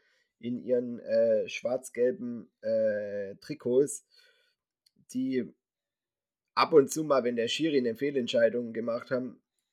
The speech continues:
ging halt so ein Raunen durchs Stadion, durch die, durch die Ränge und, und das war's,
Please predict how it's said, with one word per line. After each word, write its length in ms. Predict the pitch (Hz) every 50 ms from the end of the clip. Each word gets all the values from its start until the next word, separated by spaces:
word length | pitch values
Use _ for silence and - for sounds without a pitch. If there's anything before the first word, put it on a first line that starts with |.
| _ _ _
ging 220 | - 131 135 131
halt 160 | 131 123 113
so 80 | - 131
ein 100 | 120 117
Raunen 640 | 110 - 98 127 143 151 143 113 107 95 87 76 - _ _ _ 82 110 - -
durchs 220 | 113 - 107 -
Stadion, 560 | - - - 104 107 107 104 90 104 110 107
durch 200 | 98 101 101 -
die, 220 | - 113 104 104 - _ _ _ _
durch 160 | _ - -
die 120 | - 131 110
Ränge 360 | 101 107 113 113 110 104 85
und, 240 | 82 110 113 - _
und 180 | - - 120 -
das 240 | 101 104 - - 98
war's, 420 | 110 120 104 - - - - _